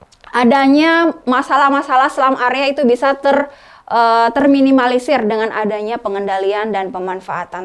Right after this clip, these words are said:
tata ruang. Jadi kita lihat sini sangat luar biasa bagaimana Jepang dan Australia itu bisa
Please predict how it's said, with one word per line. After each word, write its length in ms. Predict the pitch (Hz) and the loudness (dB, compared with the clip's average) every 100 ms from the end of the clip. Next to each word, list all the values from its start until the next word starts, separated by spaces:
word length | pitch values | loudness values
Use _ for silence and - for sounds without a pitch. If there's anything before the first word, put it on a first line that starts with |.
| 175 | -14
tata 240 | 165 160 | -14 -14
ruang. 400 | 165 160 - - | -12 -12 -14 -12
Jadi 160 | 185 202 | -10 -8
kita 240 | 202 202 | -4 -2
lihat 160 | 208 196 | -2 -4
sini 240 | 226 208 | -8 -8
sangat 240 | 240 196 208 | -10 -8 -6
luar 240 | 208 202 | -4 -2
biasa 560 | 220 202 - 233 269 262 | -4 -4 -4 0 2 2
bagaimana 720 | 214 208 208 208 233 262 269 | 0 -2 -6 -4 -2 0 -2
Jepang 400 | 226 208 208 208 | -4 -6 -6 -6
dan 240 | 196 190 | -6 -8
Australia 560 | - 208 202 185 190 202 | -10 -12 -8 -6 -4 -4
itu 320 | 202 - 254 | -6 -4 -2
bisa 480 | 214 208 240 262 | -2 -2 0 0